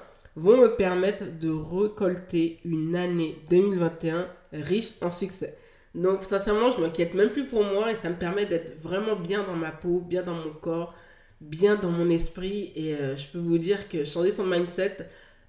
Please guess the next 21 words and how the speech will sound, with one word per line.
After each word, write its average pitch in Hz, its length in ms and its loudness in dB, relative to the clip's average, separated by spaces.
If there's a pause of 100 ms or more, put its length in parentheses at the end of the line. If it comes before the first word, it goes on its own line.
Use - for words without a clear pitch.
(280)
parfois 214 280 0
il 214 80 4
faut 180 120 2
être 165 120 2
bousculé. 175 580 -4 (280)
Et 170 80 4
moi 190 160 6
je 202 100 0
l'ai 170 100 6
été 170 220 2
en 185 100 4
deux 165 120 0
mille 160 180 4
vingt 175 380 2
et 151 160 0
ce 147 280 -2
bou-, 151 300 -8
ces 208 220 4
bousculements 220 640 2
m'ont 180 180 2
fait - 400 0